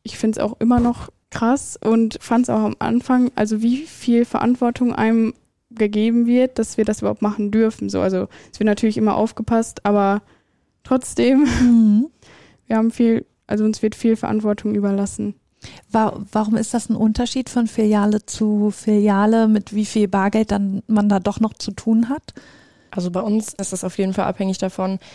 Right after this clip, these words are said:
Speaker 3: wir haben ja eine Hauptstelle und dann die Nebenfilialen und in den kleineren Stellen ist dann halt einfach weniger Bargeld, um irgend-, also auch abgesichert ist weniger Bargeld.
Speaker 2: Ja.
Speaker 3: Ähm, und deswegen ist da halt auch einfach weniger Geld im Umlauf.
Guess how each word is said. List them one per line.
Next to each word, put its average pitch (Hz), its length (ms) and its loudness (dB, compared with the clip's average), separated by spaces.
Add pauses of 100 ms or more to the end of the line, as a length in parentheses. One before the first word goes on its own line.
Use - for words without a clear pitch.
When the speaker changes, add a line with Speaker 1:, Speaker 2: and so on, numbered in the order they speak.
(200)
Speaker 3:
wir 190 80 0
haben 190 80 2
ja 180 100 0
eine 180 220 -2
Hauptstelle 226 580 -2
und 208 200 -4
dann 185 320 -4
die 190 160 -2
Nebenfilialen 208 840 -2 (380)
und 185 160 -4
in 175 160 -2
den 175 380 -2
kleineren 180 520 -2
Stellen 180 500 -4 (240)
ist - 160 -10
dann 170 100 -4
halt 175 100 -2
einfach 170 280 -4
weniger 175 320 -2
Bargeld, 180 440 -2
um 175 160 -6
irgend-, 170 220 -4
also 170 200 -4 (220)
auch - 240 -4 (160)
abgesichert 170 560 -4
ist 170 120 -8
weniger 165 320 -4
Bargeld. 170 500 -2 (160)
Speaker 2:
Ja. 208 260 4 (120)
Speaker 3:
Ähm, 175 520 0
und 170 160 -2
deswegen 170 300 -2
ist 170 160 -4
da 165 80 0
halt 170 140 0
auch 156 80 -4
einfach 170 260 -4
weniger 175 320 -4
Geld 175 220 -2
im 175 80 -6
Umlauf. 196 560 -2